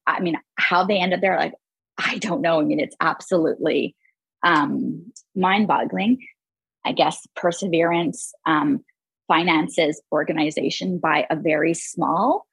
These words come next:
but vocal minority that's against abortion, I guess, has made it so successful. Um,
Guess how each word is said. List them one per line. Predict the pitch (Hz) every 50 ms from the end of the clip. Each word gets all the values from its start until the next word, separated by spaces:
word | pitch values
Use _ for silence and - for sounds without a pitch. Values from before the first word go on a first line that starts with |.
| _ _ _ -
but | 160 175 - - 151
vocal | - 160 143 156 - 180 175 175
minority | 175 160 151 156 139 143 165 185 196 208 220
that's | 202 208 208 - -
against | 220 196 220 220 220 - - 233
abortion, | 226 226 233 240 262 254 - - 277 277 - - _ _ _ _ _ - -
I | 185
guess, | 190 180 185 -
has | 185 175 180
made | 180 180 -
it | - -
so | - 190 175 170
successful. | 165 - 170 160 - - - 175 _ - 190 190 226 233 _ _ _ _ _ _ _ _ _ _ _ -
Um, | 180 180 175 170 170 170 175 180 151 156 175